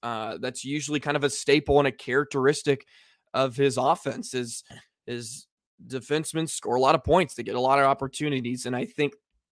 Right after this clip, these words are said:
uh, Niels could be a great, great addition to that. Alrighty, that'll wrap up some of your last season previews with Hakanpää and Lundqvist. We'll do, uh, a little bit more here coming up in just a moment. We'll do Joel Hanley and some of the, like, odd man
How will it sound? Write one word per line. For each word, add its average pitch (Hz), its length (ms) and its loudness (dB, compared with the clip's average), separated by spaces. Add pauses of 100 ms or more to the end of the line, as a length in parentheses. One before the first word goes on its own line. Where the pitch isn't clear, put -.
(460)
uh, 143 160 0
Niels 143 340 4
could 135 140 -2
be 131 240 0 (360)
a 135 80 -2
great, 135 380 2
great 131 340 0
addition 131 380 0
to 120 80 -4
that. 107 260 -6
Alrighty, 185 360 10
that'll 175 240 8
wrap 175 260 6
up 160 220 8 (260)
some 151 180 -6
of 151 60 0
your 135 300 0 (600)
last 147 340 2
season 151 300 -4
previews 147 540 -2
with 135 100 0
Hakanpää 135 580 2
and 135 60 -2
Lundqvist. 147 360 0
We'll 147 60 -2
do, 143 200 0 (340)
uh, 120 220 -2
a 156 80 2
little 180 180 4
bit 175 160 2
more 160 300 4
here 160 220 0
coming 151 320 0
up 143 160 2
in 135 80 -2
just 135 240 0
a 143 40 0
moment. 139 340 4
We'll 135 80 -2
do 135 120 -2
Joel 147 240 4
Hanley 143 340 2
and 135 120 -4
some 175 160 -2
of 180 80 -2
the, 160 160 0
like, 143 240 -2
odd 135 240 4
man 131 320 -2